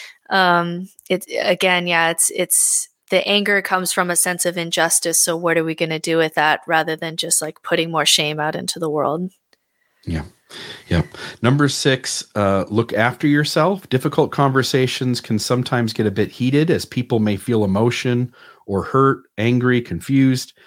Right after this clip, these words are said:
Speaker 2: Taking care of yourself is a priority. It's okay to take a time out or let everyone cool down.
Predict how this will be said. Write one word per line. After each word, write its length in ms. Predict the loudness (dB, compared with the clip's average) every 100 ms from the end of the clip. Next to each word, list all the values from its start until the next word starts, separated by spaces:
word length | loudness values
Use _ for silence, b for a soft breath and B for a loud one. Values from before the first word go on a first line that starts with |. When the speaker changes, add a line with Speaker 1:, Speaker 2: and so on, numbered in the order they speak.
| b b -4
Speaker 2:
Taking 300 | -2 0 2
care 180 | 2
of 100 | 2
yourself 440 | 2 0 0 0 0
is 80 | -4
a 40 |
priority. 540 | -2 0 4 4 2
It's 140 | 0 -2
okay 240 | -2 -2
to 80 | -4
take 180 | -6 -8
a 60 |
time 300 | -6 -4 -2
out 300 | 0 -2 -4 _ b b b -4
or 120 | 0
let 140 | 2
everyone 320 | 2 2 0 0
cool 200 | 0 0
down. 420 | 2 2 0